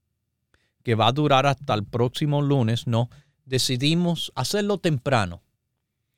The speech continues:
para que puedan ir desde hoy mismo aprovechando. No se tiene que tirar uno por encima de otro, no se tiene que fajar con nadie. Eh,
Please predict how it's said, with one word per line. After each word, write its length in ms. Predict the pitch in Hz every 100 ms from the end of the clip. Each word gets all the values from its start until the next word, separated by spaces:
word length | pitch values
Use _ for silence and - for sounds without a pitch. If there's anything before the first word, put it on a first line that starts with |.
| _ _ _ _
para 220 | - 143 131
que 120 | 127
puedan 500 | - 156 180 180 175
ir 280 | 180 185 185
desde 440 | 127 143 123 131
hoy 220 | 135 185 233
mismo 640 | 214 220 - 147 135 139 - _ _ _ _ _ _ _ _ -
aprovechando. 920 | 117 135 131 175 - 170 160 165 165
No 140 | 127
se 160 | - 143
tiene 260 | 151 170
que 120 | 175
tirar 300 | 165 165 165
uno 260 | 170 180 170
por 180 | 175 151
encima 420 | 135 - 156 170
de 160 | 175 170
otro, 400 | 175 170 165 165
no 240 | 151 156 -
se 220 | - 170
tiene 220 | 165 170
que 120 | 170
fajar 380 | 160 151 151 170
con 260 | - 175 175
nadie. 580 | 175 170 165 170 175 170 _ _ _ _ _
Eh, 500 | - 147 143 139 135